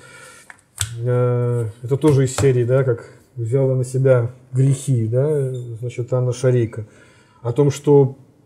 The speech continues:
дамоклов меч контролирующих структур, задающийся вопросом, почему вы покупаете хорошее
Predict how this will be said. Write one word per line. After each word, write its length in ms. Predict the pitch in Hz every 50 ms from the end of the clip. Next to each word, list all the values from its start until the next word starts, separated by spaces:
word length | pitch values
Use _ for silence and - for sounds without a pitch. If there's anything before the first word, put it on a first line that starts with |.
| _ _ -
дамоклов 760 | 127 131 135 131 120 165 170 - 269 208 - 170 170 170 165
меч 220 | 190 220 185 151
контролирующих 720 | - - 143 135 147 156 170 196 180 156 147 139 - 143 127
структур, 540 | - - 160 151 - - 302 370 381 269 208 143 127 - - - 101
задающийся 640 | 113 117 143 143 160 165 175 170 - 165 - -
вопросом, 340 | 156 151 151 170 - - 170
почему 220 | 160 - - 220 196
вы 60 | 180
покупаете 800 | - 160 135 156 143 170 170 156 156 151 143 - - 143 139 139 - - - - - - _ _
хорошее 640 | - - 165 170 226 311 330 - - 160 117 104